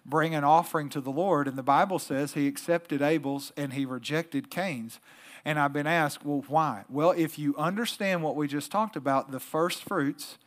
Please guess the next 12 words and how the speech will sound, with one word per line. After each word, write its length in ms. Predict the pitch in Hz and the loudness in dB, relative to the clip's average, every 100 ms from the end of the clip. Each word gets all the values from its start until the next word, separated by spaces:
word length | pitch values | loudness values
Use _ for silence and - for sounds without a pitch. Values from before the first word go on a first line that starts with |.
| _ - - | _ -20 -12
and 180 | 143 139 | -8 -6
the 80 | 135 | -6
firstborn, 1040 | - 160 156 147 135 135 208 160 131 127 - | -4 -2 -2 -2 -6 -2 0 0 -4 -6 -6
it's 180 | 151 | -6
very 280 | 127 151 143 | -2 -2 0
clear. 340 | 135 175 165 131 | -2 -2 0 0
Let 140 | 151 | -2
me 80 | 147 | -2
read 240 | 147 147 | 0 0
it 100 | 139 | -2
to 120 | - | -4
you. 180 | 139 117 | -4 -6